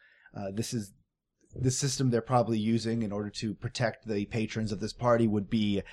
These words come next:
what they call God's judgment. It's a system, the hubris of man. But,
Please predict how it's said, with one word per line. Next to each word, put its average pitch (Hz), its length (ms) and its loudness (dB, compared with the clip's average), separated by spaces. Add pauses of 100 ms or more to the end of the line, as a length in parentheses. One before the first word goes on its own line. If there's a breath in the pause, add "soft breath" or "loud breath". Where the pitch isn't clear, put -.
(200 loud breath)
what 120 160 2
they 110 140 2
call 104 420 0 (140)
God's 104 420 2
judgment. 85 680 -6 (260)
It's 87 160 -14
a 87 60 -10
system, 90 560 -6 (840 soft breath)
the 110 60 -8
hubris 113 400 2
of 101 100 -6
man. 87 300 -6 (1700)
But, 190 100 -4